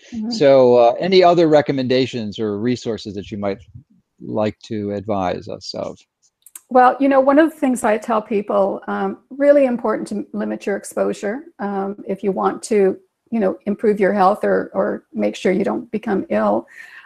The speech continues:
Speaker 1: Uh, another important thing is to build up your immune system, um, a healthy immune system. And then all the things that you recommend from, you know, eating properly, you know, getting sunshine, having, you know, moderate exercise.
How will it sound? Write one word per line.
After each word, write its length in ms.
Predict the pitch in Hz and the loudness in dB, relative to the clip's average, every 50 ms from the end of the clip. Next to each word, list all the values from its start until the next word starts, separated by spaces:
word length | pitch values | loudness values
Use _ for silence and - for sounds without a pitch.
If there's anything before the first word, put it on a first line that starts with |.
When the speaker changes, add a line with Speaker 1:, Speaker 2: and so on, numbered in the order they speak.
| _ | _
Speaker 1:
Uh, 200 | - 226 233 233 - | 2 4 4 4 4
another 320 | - 240 262 294 302 403 381 | 4 6 6 6 6 6 4
important 400 | 320 254 - 254 220 - 220 - | 4 4 4 2 2 2 0 -2
thing 160 | 233 214 202 | -2 0 0
is 120 | 208 - - | -2 -2 -2
to 60 | 202 | -2
build 220 | 190 214 214 208 | 0 0 2 0
up 140 | 214 214 - | 0 -2 -2
your 100 | 202 185 | -4 -2
immune 260 | 190 196 202 208 226 | -2 -2 -2 -2 -2
system, 600 | 226 - - 330 - - - 240 233 262 285 - - - - | -4 -4 -6 -8 -8 -6 -4 -4 -2 -2 -4 -4 -8 -10 -6
um, 360 | 208 202 196 208 202 208 - | -4 -4 -2 -4 -4 -6 -6
a 80 | - 208 | -4 -2
healthy 340 | 214 214 208 214 - 240 226 | 0 0 0 0 0 0 2
immune 280 | 214 214 208 202 208 | 2 4 4 2 2
system. 680 | 202 - 214 214 - - - 208 196 196 214 226 220 - _ _ - - _ _ _ - | 0 -2 -4 -8 -8 -4 -2 0 0 2 0 -2 -4 -10 _ _ -20 -20 _ _ _ 4
And 120 | 269 262 | 6 8
then 100 | 269 269 | 8 8
all 220 | 277 - 269 277 277 | 8 8 8 8 8
the 80 | 294 | 6
things 320 | 277 285 277 247 240 226 240 | 4 4 2 2 2 0 0
that 140 | 233 - - | -2 -2 0
you 120 | 214 220 | 0 0
recommend 600 | 220 220 208 208 - 240 220 208 202 202 214 214 | 2 2 0 0 0 0 0 0 0 0 -2 -4
from, 340 | - 214 202 196 190 196 214 - | -4 -2 -2 0 -2 -2 -4 -4
you 80 | - 208 | -4 -4
know, 140 | 208 208 - - | -2 -4 -2 -2
eating 340 | 220 214 220 214 220 214 | 0 0 0 0 0 -2
properly, 960 | 208 - - 214 202 202 208 - - 202 196 202 202 196 185 185 202 220 226 226 _ _ - | -4 -2 0 2 2 2 2 0 -2 -2 0 2 2 2 2 0 -2 -4 -6 -10 _ _ -6
you 100 | 220 208 | -4 -2
know, 360 | 196 185 190 190 208 226 302 - _ _ - 190 | 0 0 0 0 -2 -6 -10 -16 _ _ -8 -4
getting 320 | - 226 208 214 208 208 | -2 -2 0 0 0 -2
sunshine, 880 | 202 - - 220 202 208 208 - - 214 202 202 202 196 98 101 98 101 - | -4 -2 0 0 0 0 0 -2 -2 0 2 2 4 2 2 2 0 -4 -6
having, 500 | - 208 208 202 196 208 196 196 202 - - - | -6 -2 -2 0 0 0 0 0 -2 -4 -4 -4
you 100 | 214 208 | -2 0
know, 100 | 202 196 | 0 2
moderate 400 | 196 196 196 196 214 202 190 196 | 2 2 2 2 2 0 0 0
exercise. 760 | - - - - 208 - - - 196 185 185 202 202 - | -2 -4 -6 -10 -12 -8 -4 0 0 0 0 0 -4 -6